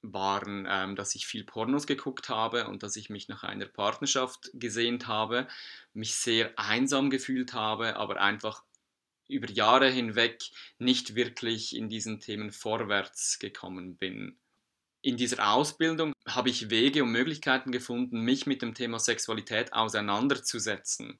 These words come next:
Und was es mit mir gemacht hat, das ist Material, worüber wir mal eine eigene Folge machen können.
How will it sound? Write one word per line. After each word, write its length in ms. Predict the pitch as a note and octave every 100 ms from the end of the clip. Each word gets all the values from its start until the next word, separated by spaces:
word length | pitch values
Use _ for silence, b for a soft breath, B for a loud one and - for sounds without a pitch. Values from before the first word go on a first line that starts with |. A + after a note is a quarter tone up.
| -
Und 420 | A2 G#2 G#2 G2+
was 180 | A2+ B2
es 80 | A#2+
mit 160 | A#2
mir 140 | A2+ G#2+
gemacht 500 | G#2+ G2+ A2+ - C#3+
hat, 220 | C3+ - - -
das 180 | A2+ -
ist 260 | G#2+ -
Material, 840 | A2 A2+ A2 A2 G#2 A2 A#2 A2 A2
worüber 480 | A2 G#2+ A2 A2+
wir 140 | G#2+ A2
mal 160 | G#2
eine 220 | G#2 G#2 F#2+
eigene 260 | A2 B2
Folge 320 | B2 A2+ A2
machen 340 | G#2 G2+ - A2+
können. 460 | - A2 A#2+ E3